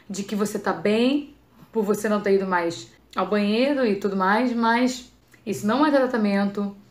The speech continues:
Ele possui uns efeitos colaterais que são ruins.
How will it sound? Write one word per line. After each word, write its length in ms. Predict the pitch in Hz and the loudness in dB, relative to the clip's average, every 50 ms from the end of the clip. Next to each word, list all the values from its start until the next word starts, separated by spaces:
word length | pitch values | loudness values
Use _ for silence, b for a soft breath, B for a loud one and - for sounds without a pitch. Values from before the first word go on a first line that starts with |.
| _ _ | _ _
Ele 560 | - 220 214 214 214 214 214 208 - - - - | 2 4 6 6 6 4 4 2 -2 -8 0 4
possui 420 | 247 240 220 233 - 254 240 233 | 6 6 6 4 0 -2 0 0
uns 140 | 233 214 220 | 0 0 0
efeitos 360 | 240 220 - 233 220 208 208 | -2 0 2 0 0 0 0
colaterais 720 | - - 214 208 208 214 208 202 196 185 185 185 180 - | -2 0 0 0 2 0 0 0 2 2 2 0 0 -4
que 440 | - - - 214 208 208 - - - - _ _ _ _ - | -8 -6 -4 -2 -2 -2 -4 -8 -16 -20 _ _ _ _ -20
são 360 | - - - 240 240 254 247 | -20 -8 -4 -2 0 0 0
ruins. 680 | 247 254 240 226 220 220 220 220 214 202 - - - | 2 2 0 0 0 0 -2 -2 -4 -6 -8 -12 -14